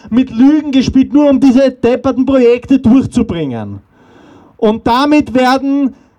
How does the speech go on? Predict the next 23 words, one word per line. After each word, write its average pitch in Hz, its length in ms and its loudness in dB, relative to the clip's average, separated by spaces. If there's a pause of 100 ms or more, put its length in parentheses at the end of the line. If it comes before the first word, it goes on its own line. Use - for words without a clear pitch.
(280)
Menschen 269 500 0
in 285 60 0
der 277 100 0
Donaustadt 269 760 0
gegen 269 460 0
Umweltaktivistinnen 262 1120 0
und 247 60 2
Aktivisten 240 560 0
ausgespielt. 196 880 -2 (480)
Und 226 220 -2
das, 277 340 0
was 262 220 -2
wir 269 80 2
hier 254 180 2
am 247 80 -4
Freitag 233 400 -4
gesehen 240 320 -2
haben, 233 100 -4
war 233 160 0
halt 240 140 -2
die 247 80 0
Folge 226 380 0
davon. 110 580 -4